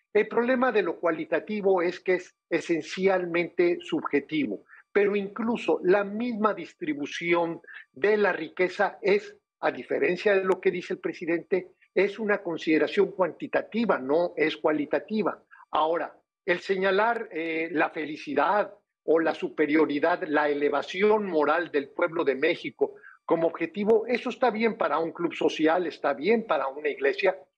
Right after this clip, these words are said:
pero en forma alguna no puede ser utilizado como indicador, como objetivo de un gobierno.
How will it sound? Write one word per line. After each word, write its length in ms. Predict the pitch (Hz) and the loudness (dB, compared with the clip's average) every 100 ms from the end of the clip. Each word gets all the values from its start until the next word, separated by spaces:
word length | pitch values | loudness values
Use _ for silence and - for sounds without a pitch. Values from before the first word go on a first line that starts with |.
| _ | _
pero 200 | 185 170 | 2 2
en 80 | 160 | 2
forma 300 | 240 233 202 | 0 2 0
alguna 500 | 151 196 202 208 202 - _ | 0 -4 0 0 0 -8 _
no 240 | 160 185 185 | 0 0 2
puede 260 | 170 156 | 0 0
ser 240 | 147 175 160 | 0 0 0
utilizado 760 | 151 147 131 - 156 156 151 _ _ _ | -2 -4 -2 2 2 0 -6 _ _ _
como 400 | 170 156 160 - | 0 2 2 0
indicador, 800 | 175 170 160 - 165 160 175 180 | -2 -2 -2 0 2 2 2 2
como 200 | - 147 | 0 0
objetivo 720 | 143 - 143 - 180 151 143 - _ _ | 0 0 -4 -2 -4 -2 -2 -6 _ _
de 280 | 135 151 170 | 0 0 0
un 180 | 139 147 | 0 0
gobierno. 520 | 135 123 127 117 - | 0 2 2 0 -4